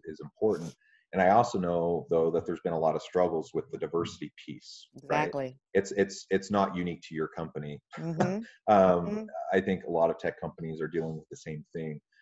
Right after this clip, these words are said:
Speaker 1: So it's, it's good, though, to have, to have the mindset, and hopefully that can feed into hiring practices,
Speaker 2: Yeah.
Speaker 1: um, and, you know, as people understand issues around implicit bias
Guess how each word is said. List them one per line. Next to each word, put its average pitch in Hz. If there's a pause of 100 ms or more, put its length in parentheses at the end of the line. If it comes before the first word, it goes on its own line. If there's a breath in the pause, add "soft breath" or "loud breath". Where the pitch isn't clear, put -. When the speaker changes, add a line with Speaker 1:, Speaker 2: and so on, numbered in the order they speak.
(120)
Speaker 1:
So 104
it's, 104
it's 104
good, 113
though, 87
to 80
have, 82 (360)
to 90
have 92
the 80
mindset, 80 (460)
and 110
hopefully 147
that 87
can 95
feed 90
into 87 (180)
hiring 87
practices, 95
Speaker 2:
Yeah. 135 (160)
Speaker 1:
um, 82
and, 80
you 95
know, 82
as 85
people 92
understand 80 (280)
issues 80
around 73
implicit -
bias 95